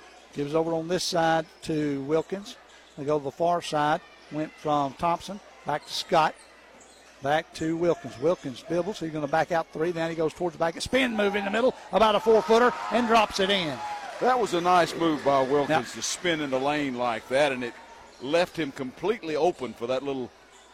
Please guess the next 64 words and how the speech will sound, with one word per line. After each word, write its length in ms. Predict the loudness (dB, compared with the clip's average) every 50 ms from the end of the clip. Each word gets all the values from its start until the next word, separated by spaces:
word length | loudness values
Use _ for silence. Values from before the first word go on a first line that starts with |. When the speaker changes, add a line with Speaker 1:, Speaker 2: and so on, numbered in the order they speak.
| -8 -6
Speaker 2:
kick 200 | -6 -6 -4 -4
in 140 | -6 -6
from 160 | -6 -8 -6 -6
about 340 | -2 0 0 0 0 -2 -6
four 100 | -6 -6
or 60 | -4
five 280 | -2 0 0 0 0 -2
feet 200 | -6 -8 -6 -4
out. 200 | -4 -4 -4 -6 -10 -16 -6 0
Speaker 1:
Got 180 | 0 0 0
the 80 | -2 -4
defense 400 | -4 -4 -4 -4 -6 -4 -2 -2
on 140 | -2 -2 -2
their 100 | -4 -2
heels. 220 | 0 0 0 0
Rogers 360 | 2 4 4 4 2 0 -4 -4
gives 180 | -4 -4 -2
it 100 | 0 0
off 140 | 0 0 0
to 100 | -4 -4
Jimerson. 400 | -2 -2 -2 -2 -4 -8 -10 -6
Jimerson 340 | -6 -6 -6 -6 -8 -8 -2
tries 240 | 0 2 2 2 0
to 60 | 0
go 160 | -2 -2 0
in 120 | 0 -2 -4
and 80 | -2
got, 380 | 0 2 4 6 6 6 4 4
and 60 | 2
he 60 | 2
got 160 | 2 0 2 2
the 80 | 2
roll. 300 | 6 6 6 6 6 4
How 100 | 4 2
about 220 | 4 4 2 2 4
that? 200 | 2 2 4 4
Micah 360 | 4 4 4 4 2 0 0 -2 -10 -16 -16 -18 -18 -18 0 2
hit 160 | 2 4 4
the 80 | 2
bottom 300 | 4 4 4 4 4 2
of 60 | 0 -2
the 80 | 0
rim, 180 | 0 0 0 0
and 100 | -2 -2
he 60 | 0
got 160 | 2 2 2
enough 240 | 2 2 2 2 2
English 300 | 0 0 0 -2 0 0
on 120 | 0 0
it 60 | 0 -2
to 80 | 0
roll 280 | 2 4 6 6 8 8
it 40 | 6
over 140 | 6 6
the 100 | 2 0
top 320 | -2 2 2 2 2 2 0
and 120 | -6 -6 -6
get 140 | -6 -6 -6
the 60 | -8
score, 440 | -2 2 4 4 6 6 4 2 0 -4 -14 -18 -10
sixty-five 680 | -4 -4 -4 -4 -4 -8 0 2 4 4 6 4 4
thirty-two. 540 | 2 0 0 -2 -2 -2 0 2 2 2 0 -6 -14 -12
Speaker 2:
That's 280 | -8 -8 -8 -8 -8 -10
nine 400 | -6 -4 -4 -2 -2 -4 -6